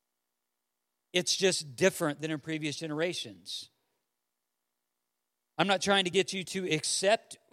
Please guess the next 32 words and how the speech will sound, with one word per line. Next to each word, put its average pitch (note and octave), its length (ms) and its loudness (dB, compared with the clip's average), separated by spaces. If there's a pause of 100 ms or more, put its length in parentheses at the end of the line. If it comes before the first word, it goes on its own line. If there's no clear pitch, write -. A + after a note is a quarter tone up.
(140)
these C#3+ 240 -2
things E3 220 -4
that D#3+ 100 -2
I D3+ 60 4
have D#3 200 2
on D#3 100 -2
the C#3+ 100 -4
screen, G3+ 360 -4
but C#3 100 -4
I D3 140 4
want D#3+ 240 -4
to D#3 120 -4
help D3 200 -4
you D3 120 -4
understand B2+ 600 -6
them. F#2 120 -18 (1600)
The E3 80 -2
fifth - 280 8
thing D3 360 0
that C#3 220 0 (480)
Mark F#3 200 4
Sayers F#3+ 380 4
says E3+ 220 2
in E3 100 -4
his E3 160 -2
book, F3 240 -2
Disappearing D#3 640 -4 (600)
Church, G#3 400 6
is E3+ 260 -2
this. F#3+ 280 4
The D#3+ 140 -4
fifth G#3 420 -2